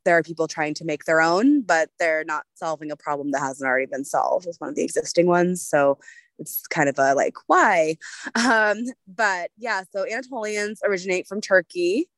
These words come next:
Um, they are, it's kind of an umbrella term. It's, um, the breed of Anatolian Shepherd is not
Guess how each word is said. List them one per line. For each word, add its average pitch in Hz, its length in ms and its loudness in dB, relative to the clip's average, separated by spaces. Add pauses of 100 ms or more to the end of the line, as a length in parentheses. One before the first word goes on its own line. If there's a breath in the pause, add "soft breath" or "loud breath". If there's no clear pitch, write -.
(480 soft breath)
Um, 175 520 2 (100)
they 196 180 2
are, 190 760 2
it's 208 220 -6
kind 294 240 -4
of 392 80 -6
an 440 140 -4
umbrella 214 360 2
term. 226 520 -4 (100)
It's, 190 300 -2 (180)
um, 175 320 -6
the 190 80 -4
breed 208 540 0
of 190 200 2
Anatolian 196 420 -2
Shepherd 190 440 2
is 170 180 -2
not 170 420 -2